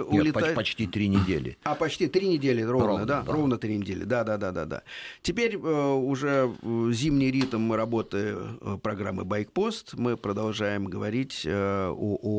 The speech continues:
Speaker 2: о путешествиях, и я надеюсь, что в ближайшие месяцы,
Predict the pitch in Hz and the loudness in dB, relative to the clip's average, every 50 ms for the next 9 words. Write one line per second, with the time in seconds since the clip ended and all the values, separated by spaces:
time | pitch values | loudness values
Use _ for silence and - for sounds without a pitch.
0 | 104 101 92 - - 185 - - 90 - - 180 196 196 - - 185 170 165 160 | 2 0 -2 -4 -6 -8 -6 -4 -4 -2 0 0 0 0 -2 -2 0 0 0 0
1 | - - - - 127 127 127 127 117 120 123 131 120 110 117 123 127 127 - 107 | -4 -8 -4 -2 0 2 2 2 2 0 0 0 0 0 0 -2 -2 -2 -4 -4
2 | 98 101 98 101 104 107 104 101 - - - 78 76 90 98 107 113 120 - - | -4 -2 -2 -2 0 0 -2 -2 -4 -6 -4 -4 -4 -2 0 0 0 -2 -2 -6
3 | - - 87 87 - | -6 -4 -6 -6 -6